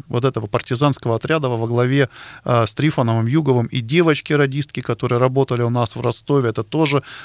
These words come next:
настолько рискованно, потому что пеленгаторские машины немцев, они охотились за, э, этими радистками, за радиопередачами, которые регулярно шли, с-, э, связывалась, э, связываясь с командованием, э,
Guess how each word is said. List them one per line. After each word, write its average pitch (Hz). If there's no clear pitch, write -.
настолько 180
рискованно, 143
потому 127
что -
пеленгаторские 135
машины 147
немцев, 135
они 127
охотились 139
за, 123
э, -
этими 135
радистками, 127
за 117
радиопередачами, 131
которые 123
регулярно 135
шли, 160
с-, -
э, 127
связывалась, 123
э, 120
связываясь 120
с -
командованием, 117
э, 117